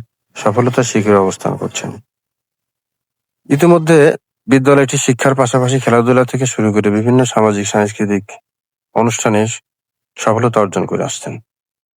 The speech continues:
বর্তমানে অত্র বিদ্যালয়ে সহস্রাধিক শিক্ষার্থী রয়েছেন। আমি শ্রদ্ধাভরে স্মরণ করছি অত্র বিদ্যালয়ের প্রতিষ্ঠাতা মরহুম বেলাল উদ্দিন সরকার, মরহুম শামসুল হক ডিলার।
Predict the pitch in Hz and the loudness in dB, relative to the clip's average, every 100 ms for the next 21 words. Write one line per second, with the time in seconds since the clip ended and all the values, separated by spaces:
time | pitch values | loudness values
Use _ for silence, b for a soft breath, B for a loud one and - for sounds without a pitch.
0 | - 120 117 131 131 127 120 120 113 110 | -4 -2 2 2 4 2 0 0 0 2
1 | 107 101 - 117 - 127 120 117 113 110 | 2 0 0 -2 0 -2 -2 -2 -4 -2
2 | 110 110 107 107 - 120 139 _ _ _ | -4 0 0 0 -2 -8 -8 _ _ _
3 | _ - 117 117 135 139 139 135 139 131 | _ -2 0 2 2 4 4 4 2 0
4 | 123 127 - - 143 120 113 117 113 117 | 2 -2 -4 -2 0 0 0 0 2 2
5 | 113 110 95 _ _ _ _ _ _ - | 4 2 0 _ _ _ _ _ _ -2
6 | 120 123 127 123 117 120 104 101 107 107 | 0 0 0 2 2 2 2 2 2 2
7 | 113 104 110 104 107 104 _ _ _ _ | 0 0 -2 0 0 -2 _ _ _ _
8 | _ 110 107 117 107 - 107 101 95 107 | _ -2 0 0 -2 -2 -4 -4 -2 -2
9 | 101 98 98 | -2 0 0